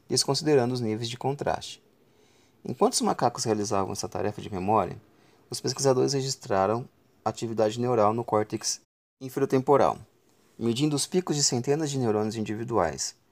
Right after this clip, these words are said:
um método único que difere daqueles que medem proxies de atividade neuronal em média em dez mil neurônios disparando. Como Russ e seus colegas queriam entender o código neural,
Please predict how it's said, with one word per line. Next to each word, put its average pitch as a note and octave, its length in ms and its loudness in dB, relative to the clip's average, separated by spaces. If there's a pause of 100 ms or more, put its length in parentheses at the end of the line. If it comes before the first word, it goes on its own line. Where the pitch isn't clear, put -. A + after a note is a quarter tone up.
(320)
um A#2+ 80 -6
método C#3 320 0
único A#2+ 300 0
que C3 100 -4
difere B2 380 -2
daqueles A#2 400 0
que - 140 -4
medem G#2 280 0
proxies G#2 600 -2
de - 400 -20
atividade A2+ 260 -6
neuronal A2 580 0 (420)
em A2+ 80 -4
média A2 320 0
em G#2+ 100 0
dez B2 260 4
mil B2 100 0
neurônios G#2+ 340 -2
disparando. - 540 -6 (760)
Como F3 220 2
Russ B2 240 6
e B2+ 60 -4
seus G#2+ 180 0
colegas G2+ 400 -2
queriam G#2 300 -2
entender G2+ 340 -2
o G2 60 -6
código B2+ 440 4
neural, F#2+ 460 2